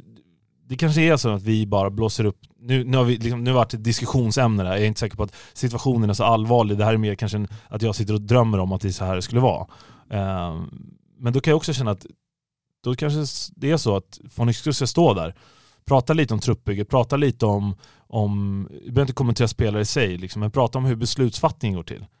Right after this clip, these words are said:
Vem är det som clearar en spelar-,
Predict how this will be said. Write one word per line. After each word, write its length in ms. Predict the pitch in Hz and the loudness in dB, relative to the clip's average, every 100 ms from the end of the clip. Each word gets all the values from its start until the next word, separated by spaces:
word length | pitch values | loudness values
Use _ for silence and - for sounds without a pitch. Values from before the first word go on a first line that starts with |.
| _ | _
Vem 260 | 117 131 123 | 0 2 4
är 140 | 143 | 4
det 80 | 131 | 4
som 300 | - 113 104 - _ _ _ - | 2 -2 -4 -10 _ _ _ -6
clearar 520 | 143 123 120 139 98 | 2 4 6 4 4
en 180 | 101 98 | 0 -2
spelar-, 580 | - 110 98 92 92 | -2 -2 0 -2 -4